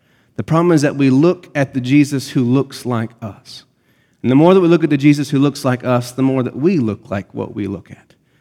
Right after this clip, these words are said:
The more that I listen to the news outlet who says what I want it to say, the more I talk to my friends who say what I agree with, the more that I, the more I begin to contemplate, chew on these things, the more that I begin to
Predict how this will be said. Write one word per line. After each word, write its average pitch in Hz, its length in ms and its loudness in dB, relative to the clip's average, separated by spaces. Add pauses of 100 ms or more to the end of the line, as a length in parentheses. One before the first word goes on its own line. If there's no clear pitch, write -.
(380)
The 139 80 0
more 185 180 6
that 180 100 0
I 175 60 4
listen 170 300 2
to 156 80 -6
the 151 80 2
news 165 240 6
outlet 143 300 0
who 135 80 0
says 151 280 0
what 135 100 0
I 156 120 0
want 151 260 -2
it - 20 -20
to 117 80 -8
say, 131 220 -2
the 120 80 -2
more 151 200 2
I 151 40 2
talk 151 300 -4
to 160 60 0
my 147 140 2
friends 156 360 -2
who 139 120 0
say 165 280 0 (220)
what 160 140 0
I 190 240 2
agree 135 320 2
with, 113 240 -4
the 139 80 -2
more 175 240 4
that 185 120 0
I, 185 240 0 (1500)
the 120 60 -4
more 165 240 2
I 156 100 2
begin 139 360 0
to 131 280 0 (280)
contemplate, 151 880 -4 (340)
chew 190 440 0
on 117 200 0
these 104 240 -2
things, - 560 -14 (760)
the 120 80 0
more 139 220 4
that 135 160 -6
I 151 200 -4
begin 123 420 -2
to 107 400 -4